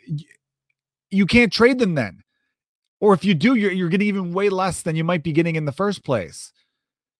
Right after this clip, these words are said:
Y-, y-, you can have a little sense.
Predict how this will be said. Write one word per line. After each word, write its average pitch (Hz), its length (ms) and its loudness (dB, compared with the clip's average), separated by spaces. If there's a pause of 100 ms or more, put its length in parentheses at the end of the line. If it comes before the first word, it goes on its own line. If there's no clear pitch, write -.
(360)
Y-, - 160 -20
y-, 151 100 -20 (680)
you 165 120 -10
can - 180 -12
have 180 140 -2
a 233 60 -6
little 208 140 -8
sense. - 540 -8